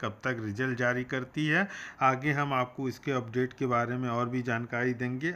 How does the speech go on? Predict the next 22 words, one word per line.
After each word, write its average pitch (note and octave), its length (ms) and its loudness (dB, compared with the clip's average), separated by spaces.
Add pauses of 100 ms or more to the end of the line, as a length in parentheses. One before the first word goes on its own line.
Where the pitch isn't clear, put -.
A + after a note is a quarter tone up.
आप B2 300 2
जो B2+ 140 0
है C3+ 140 0
होम्यो A2+ 280 -2
रीडर A2 300 -2
को A#2+ 160 -4
देखते G#2+ 380 -4
रहिए। C3 260 0
आपको C3 400 -2
होम्यो B2 260 -2
रीडर A#2+ 300 -4
पे B2+ 200 0
ये B2 140 2
जानकारी A2+ 480 -4
कैसी A2 380 -4
लगी B2 280 -4
हमें A#2+ 280 -4
ज़रूर A#2 300 0
बताइए C3 440 -4
और E3 140 0
साथ C3 460 0
में G2 140 -8